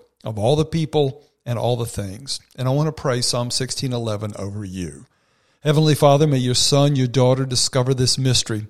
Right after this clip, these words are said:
that you have made clear, that nothing or no one created can meet the deepest longings of our hearts.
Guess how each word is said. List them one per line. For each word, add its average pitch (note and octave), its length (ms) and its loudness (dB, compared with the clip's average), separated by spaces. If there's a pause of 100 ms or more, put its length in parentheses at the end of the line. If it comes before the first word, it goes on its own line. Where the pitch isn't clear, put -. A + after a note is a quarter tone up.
(220)
that C3+ 160 -6
you D3 180 4
have B2 220 0
made C3+ 340 0
clear, - 520 -2 (480)
that C#3+ 140 -6
nothing E3+ 840 2 (300)
or C#3 160 4
no D3 180 4
one D#3 400 0 (100)
created C3 640 -2 (240)
can C3+ 160 -4
meet C3 180 2
the C#3 120 -2
deepest B2+ 420 -2
longings A#2 440 0
of A2+ 120 -2
our F#2+ 140 -4
hearts. - 640 -6